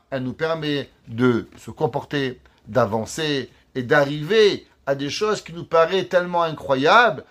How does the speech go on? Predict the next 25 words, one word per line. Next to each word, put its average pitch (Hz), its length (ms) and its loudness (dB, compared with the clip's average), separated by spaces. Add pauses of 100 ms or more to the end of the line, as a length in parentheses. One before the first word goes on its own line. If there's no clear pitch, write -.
(220)
Ah, 147 100 -2
mais 151 160 -8
quand 165 140 -6
la 165 120 -6
mise 143 120 -12
nous 147 120 -8
enseigne 147 280 -4
dans 139 100 -4
Pirkei 127 300 -6
Avot, 143 400 2 (320)
Ahava 160 880 4
Mekalket 147 800 -2
Tashura, 147 680 2 (240)
que - 80 -8
l'amour, 151 680 -2
elle 143 160 -2
fait 139 140 -8
sauter 160 360 -6
les 147 120 -2
barrières, 135 600 2 (300)
alors 139 200 -2
pareil, 127 480 0 (220)
que - 100 -12
même 156 160 -6
si 165 320 -12